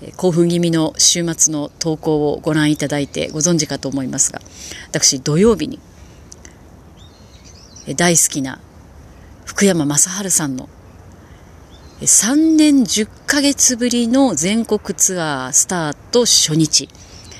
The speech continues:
私にとっては有観客、えー、観客を入れてのライブ、えー、二年ぶりですね。えー、行ってきました。あー、もう本当に、うーん、泣けましたね。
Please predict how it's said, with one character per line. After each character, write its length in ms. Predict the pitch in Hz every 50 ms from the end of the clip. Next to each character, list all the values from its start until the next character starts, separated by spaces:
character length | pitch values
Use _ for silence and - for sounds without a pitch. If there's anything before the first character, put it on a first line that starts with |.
| - - - - - - - - - - -
私 300 | - 180 - 220 220 226
に 100 | 226 208
と 80 | - 220
っ 20 |
て 220 | - - - 202 214
は 260 | 262 262 226 151 - - - - - - - - - -
有 180 | - 196 208 214
観 260 | - - 196 196 180
客、 360 | - 156 139 - 143 - - - -
え 80 | 151
ー、 20 | -
観 200 | - 160 180 185
客 200 | 190 180 - 185
を 40 | 175
入 60 | 180
れ 100 | 202 220
て 100 | - 330
の 140 | 311 277 233
ラ 140 | 202 202 190
イ 40 |
ブ、 240 | 160 160 147 143 - - -
え 140 | 151 147 131
ー、 20 |
二 160 | 139 151 165
年 220 | 180 196 214 240 240
ぶ 120 | 233 262
り 240 | 254 269 269 277 262
で 120 | - 156
す 180 | 135 - - 143
ね。 220 | 151 160 - - - - - - - - - - - - - - - - -
え 40 | 160
ー、 140 | 147 147 147
行 80 | 143 -
っ 40 |
て 260 | - - - 165 147 143
き 180 | - - 156
ま 140 | 151 156 156
し 140 | 151 - -
た。 540 | - 151 139 143 135 139 135 131 123 - - - - - -
あ 260 | - - - - - -
ー、 60 | -
も 200 | 143 147 147 151
う 20 | 160
本 160 | 160 160 160
当 160 | - - 165
に、 320 | 165 165 165 160 151 151 - - - - - -
う 20 |
ー 40 | 165
ん、 1120 | 160 160 156 156 151 151 151 143 147 147 147 143 139 135 135 131 135 127 127 127 - - - - - - - - - - - - - - - - - - - - - -
泣 160 | 160 156 -
け 80 | 170 160
ま 140 | 165 165
し 100 | 156 -
た 140 | - - 165
ね。 800 | 165 165 160 160 160 165 165 170 165 170 175 175 175 175 180 180